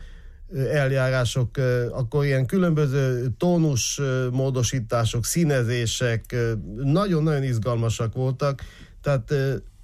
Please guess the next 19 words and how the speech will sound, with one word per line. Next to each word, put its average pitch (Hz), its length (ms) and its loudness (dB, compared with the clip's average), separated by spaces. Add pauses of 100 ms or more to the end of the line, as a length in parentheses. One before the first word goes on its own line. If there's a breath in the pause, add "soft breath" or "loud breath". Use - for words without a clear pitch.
(360)
megmondom 170 460 2
őszintén, 170 580 2
hogy 156 200 0
én 147 320 0
egyszer 156 480 0
láttam 123 460 -2
még 120 220 -2
ilyen, 117 340 0
ö, 113 220 0
ilyen 117 400 0
eljárásokat, 117 1080 0
ö, 113 160 2
gyakorlatban. 127 920 0
Azon 160 300 2
kívül 143 200 -2
csak 127 220 -2
olvastam 127 540 2
róluk, 117 300 0
és 113 320 -2